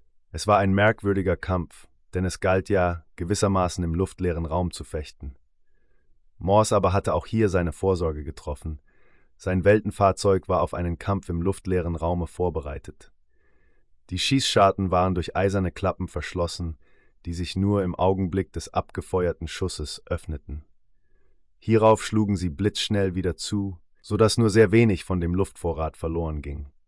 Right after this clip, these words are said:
Der Mechanismus selbst wurde durch Elektrizität in Bewegung gesetzt und funktionierte vorzüglich.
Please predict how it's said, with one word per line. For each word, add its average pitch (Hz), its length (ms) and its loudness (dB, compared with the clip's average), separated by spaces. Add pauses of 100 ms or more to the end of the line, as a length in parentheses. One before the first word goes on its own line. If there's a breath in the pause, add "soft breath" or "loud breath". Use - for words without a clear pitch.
(1080)
Der 95 100 0
Mechanismus 107 600 2
selbst - 380 4
wurde 95 180 -2
durch 90 180 -2
Elektrizität 92 840 -4
in 90 140 -4
Bewegung 92 420 -2
gesetzt 82 480 -6
und 87 180 -8
funktionierte 92 600 -4
vorzüglich. - 840 -8